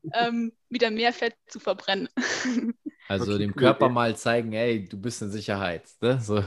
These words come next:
Speaker 1: Ja,
Speaker 2: „Keine
Speaker 1: genau.
Speaker 2: Sorge, wir sterben nicht nächste Woche.“
Speaker 1: Weil
Speaker 3: Man muss
Speaker 1: letzten Endes so die ganzen Stoffwechselvorgänge und so, die kommen nun mal auch, muss man sagen, aus der Steinzeit. Und, äh,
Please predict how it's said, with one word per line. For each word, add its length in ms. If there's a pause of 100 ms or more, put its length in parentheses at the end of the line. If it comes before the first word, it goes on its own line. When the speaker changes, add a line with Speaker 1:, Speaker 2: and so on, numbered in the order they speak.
Speaker 1:
Ja, 340 (140)
Speaker 2:
„Keine 180
Speaker 1:
genau. 60
Speaker 2:
Sorge, 560 (380)
wir 140
sterben 340
nicht 160
nächste 340
Woche.“ 340 (540)
Speaker 1:
Weil 140
Speaker 3:
Man 80
muss 140
Speaker 1:
letzten 60
Endes 360
so 100
die 100
ganzen 380
Stoffwechselvorgänge 1000
und 120
so, 80
die 140
kommen 300
nun 120
mal 160
auch, 240 (480)
muss 160
man 140
sagen, 280
aus 160
der 100
Steinzeit. 680 (380)
Und, 340
äh, 360